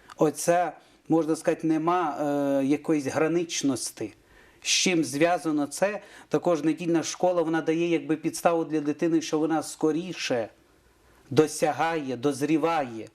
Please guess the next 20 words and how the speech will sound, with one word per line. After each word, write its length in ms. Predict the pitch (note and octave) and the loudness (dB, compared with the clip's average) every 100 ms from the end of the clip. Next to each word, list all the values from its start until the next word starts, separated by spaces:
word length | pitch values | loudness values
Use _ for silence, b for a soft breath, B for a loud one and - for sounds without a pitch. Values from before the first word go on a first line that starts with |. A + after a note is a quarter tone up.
| b b | b b
в 120 | - - | -20 0
плані 400 | D3+ D#3+ E3 D3 | 2 2 0 -2
тому 420 | - D#3 C#3 A#2 | 0 0 0 -4
життєвому 720 | - C3+ - D3 C#3 C#3 C3+ B - | -6 -4 0 0 0 -2 -4 B -10
своєму 560 | - C#3 C3+ C3+ B2+ | -2 2 2 2 0
шляху. 480 | - C3+ C3 - - - b b b b b - | -2 -4 -4 -4 -10 -12 b b b b b 0
В 40 | |
якому 440 | C#3+ D3+ F3 D#3 B2+ | 2 2 0 0 -4
плані? 360 | C3+ A2+ A2 B B - | -2 -4 -4 B B -2
В 60 | |
тому, 340 | - E3+ F#3+ F3 | 2 2 0 -8
що 220 | - D3+ | -4 -2
дитина 580 | C#3+ C#3 D3+ E3 F3+ F3+ - | -2 0 0 0 -2 -4 -10
стає 420 | - C#3 C#3 C#3+ | -6 -2 0 0
дорослішати. 960 | B2+ C#3+ C#3 - - - - - - - B B | 0 0 -2 -4 -10 -12 -12 -12 -16 -20 B B
А 80 | D3+ | 2
як 160 | C3+ | 4
доросліше, 640 | C#3+ C#3+ F3 - E3 - D3 | 0 0 0 -2 -4 0 0
вона 220 | D3 C#3 | 0 0
стає 460 | - C#3 C#3+ D#3 | -2 0 2 0